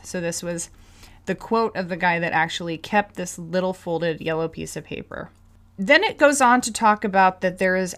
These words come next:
actual credible people saying that there is assistance to all of the entertainment industry, and that C I A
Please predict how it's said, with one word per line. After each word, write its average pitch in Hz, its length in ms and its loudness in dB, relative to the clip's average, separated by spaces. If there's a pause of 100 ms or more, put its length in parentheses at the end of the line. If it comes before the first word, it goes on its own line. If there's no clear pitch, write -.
actual 175 1080 0 (640)
credible 180 840 2 (520)
people 269 300 0
saying 196 720 0
that 185 340 -2 (140)
there 190 200 0
is 185 200 -4 (120)
assistance 196 680 -4
to - 340 -4
all 277 260 6
of 247 140 0
the 190 160 -6
entertainment 170 680 -4
industry, 170 720 -4 (760)
and 220 240 4
that 202 200 4
C 262 260 0
I 269 160 8
A 208 600 2